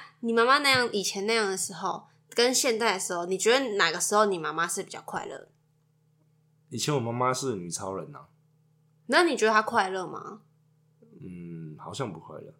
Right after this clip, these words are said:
Speaker 1: 对啊，她是不是就是很辛苦？她现在有比较快乐一点，因为你看，爸爸就是开始会进厨房，然后很多事情他就会自己来。在那边，那天，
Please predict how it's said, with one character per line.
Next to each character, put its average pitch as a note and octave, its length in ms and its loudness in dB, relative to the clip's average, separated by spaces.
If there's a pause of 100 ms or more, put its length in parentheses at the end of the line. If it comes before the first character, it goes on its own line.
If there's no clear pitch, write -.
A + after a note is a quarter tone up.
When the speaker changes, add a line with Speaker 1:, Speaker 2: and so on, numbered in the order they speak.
(220)
Speaker 1:
对 A3+ 220 2
啊， F#3+ 420 -2
她 A#3 100 -8
是 B3+ 140 -4
不 A#3+ 60 -6
是 A#3+ 100 -6
就 G#3+ 160 2
是 G#3 80 -4
很 G3 180 -8
辛 D#3 280 -8
苦？ - 240 -14 (100)
她 C4 120 0
现 D4 140 4
在 C4 120 10
有 F#3+ 160 4
比 E3+ 80 -10
较 F3 100 2
快 F3 300 0
乐 D#3+ 160 0
一 D#3 100 -2
点， - 260 -12
因 C4 80 -2
为 C#4 200 0 (280)
你 G#3+ 80 0
看， B3+ 340 6 (420)
爸 G#3+ 100 2
爸 A#3 160 8
就 A#3+ 120 0
是 A3+ 540 2 (120)
开 A#3+ 180 0
始 G3+ 160 0
会 G#3+ 160 -2
进 G#3 260 0
厨 E3 280 -8
房， - 400 -10 (400)
然 G#3 120 10
后 C4 60 12
很 A#3+ 100 8
多 A#3+ 100 8
事 C4 80 2
情 A3+ 120 2
他 G#3 80 4
就 G3+ 80 2
会 G#3+ 100 4
自 G#3 140 -2
己 F#3+ 140 -2
来。 - 100 -4
在 G3+ 180 2
那 - 20 2
边， G#3 340 -2
那 A#3+ 160 4
天， A#3 360 4